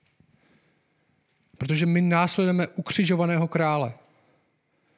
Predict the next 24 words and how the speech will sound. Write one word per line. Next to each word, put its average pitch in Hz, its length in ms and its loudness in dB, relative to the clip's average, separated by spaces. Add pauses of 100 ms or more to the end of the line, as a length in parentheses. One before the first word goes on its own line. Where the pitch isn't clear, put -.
(460)
My 139 80 -2
se 190 180 0
obracíme 196 680 -2
k 165 80 -8
někomu, 175 320 -2
kdo 170 200 -2
vyhrál 165 440 0
skrze 160 360 -4
bolest. 151 640 -4 (1400)
Kdo 175 120 0
vyhrál 185 300 2
ne 190 140 2
tak, 196 180 0
že 170 280 0 (200)
se - 180 -4
zbavil 170 420 0
bolesti 165 380 -2
a 156 60 -4
trápení, 156 540 -2
ale 151 240 -2 (220)
kdo 156 260 -2
jimi 170 360 0 (440)
slavnostně 170 800 -2
prošel. 143 560 -4